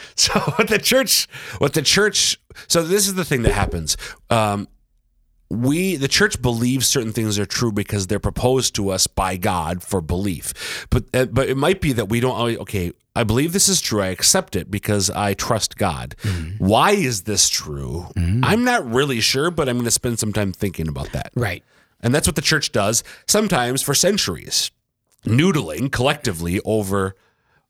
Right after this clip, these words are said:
Speaker 1: the why of something.
Speaker 2: You know, there's a type of fishing called noodling.
Speaker 1: No, I didn't know that.
Speaker 2: Yeah, that's where you fish with your arm.
Speaker 1: Seriously?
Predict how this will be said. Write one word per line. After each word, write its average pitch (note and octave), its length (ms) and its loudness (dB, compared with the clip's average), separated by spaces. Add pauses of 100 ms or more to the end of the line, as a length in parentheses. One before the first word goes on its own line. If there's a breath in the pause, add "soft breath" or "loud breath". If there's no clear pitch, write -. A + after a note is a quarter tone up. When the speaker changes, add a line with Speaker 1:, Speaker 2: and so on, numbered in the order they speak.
(100)
Speaker 1:
the G#2+ 160 4
why E2+ 520 2 (220)
of F2 120 0
something. G1+ 420 -2 (180 loud breath)
Speaker 2:
You D#3 100 4
know, D3+ 40 4
there's C#3 100 0
a B2+ 60 0
type B2+ 200 0
of G2 80 -2
fishing A#2 340 0
called A2 220 0
noodling. A2 480 0 (280)
Speaker 1:
No, E2 180 0
I C#2 60 -4
didn't C2+ 220 -8
know G#1 120 -12
that. - 100 -8
Speaker 2:
Yeah, F#2 180 -2 (140)
that's - 160 -2
where B2+ 80 2
you A2 60 0
fish B2 220 -2
with A2+ 140 -4
your G2 140 -2
arm. F#2 280 -6 (460)
Speaker 1:
Seriously? D#2+ 500 -4